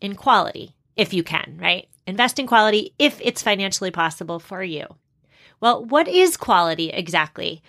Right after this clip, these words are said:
when it comes to our clothing? If you listened to episode one hundred and five with Adam Minter,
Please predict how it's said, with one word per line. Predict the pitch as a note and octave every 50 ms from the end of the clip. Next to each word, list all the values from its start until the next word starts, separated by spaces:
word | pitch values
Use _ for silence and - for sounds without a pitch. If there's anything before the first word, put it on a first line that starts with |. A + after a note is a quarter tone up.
| _ _ _ _ -
when | - A3+ A3
it | A3 -
comes | - C4 C#4+ D4 C#4 -
to | - G#3 F3 F3 F3+ G3+ G#3 -
our | G#3+ A3
clothing? | - - - C#4+ C#4+ C#4+ F3 E3+ - - - E3 _ _ _ _ _ _ _ _ _ _ _ _ _ _ _ _ _ _ _
If | - C#4+ C#4+ -
you | F#4+ G#4 G4+
listened | F4 D#4+ - - D4+ C#4 B3+ -
to | C4+ B3+ A#3+ A#3 -
episode | G#3+ - - - - G#3 F#3+
one | F#3+ F#3 F3+
hundred | F3 G#3 G3+ G#3+ G#3+
and | A#3+ B3 A3+ -
five | - - F#3+ E3+ D3+ C#3 C#3+ D#3+ F#3 A3 G#3 -
with | A3+ G3+
Adam | - - F3+ E3+ F3 G#3 G#3+ A3
Minter, | F#3 D#3 D#3+ D3 E3+ E3 F3+ G#3+ A#3+